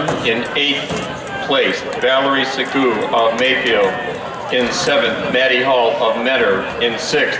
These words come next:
Andrea Mann of Chardon. In fifth, Averia Blazek of Shaker Heights. And moving on to the regional meet, in fourth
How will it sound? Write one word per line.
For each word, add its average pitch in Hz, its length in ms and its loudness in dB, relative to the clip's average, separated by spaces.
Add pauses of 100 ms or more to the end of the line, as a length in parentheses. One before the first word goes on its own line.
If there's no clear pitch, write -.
Andrea 127 420 2
Mann 120 600 0
of 110 120 0
Chardon. 127 520 2 (420)
In 120 160 -2 (100)
fifth, 139 300 0 (300)
Averia 127 440 2
Blazek 123 460 2 (320)
of 113 240 4 (240)
Shaker 123 320 2
Heights. - 320 2 (560)
And 120 240 2
moving 139 320 2 (160)
on 139 380 2 (800)
to 123 100 0
the 117 340 0 (100)
regional 143 360 2
meet, 156 300 2
in 117 220 0 (100)
fourth 143 240 2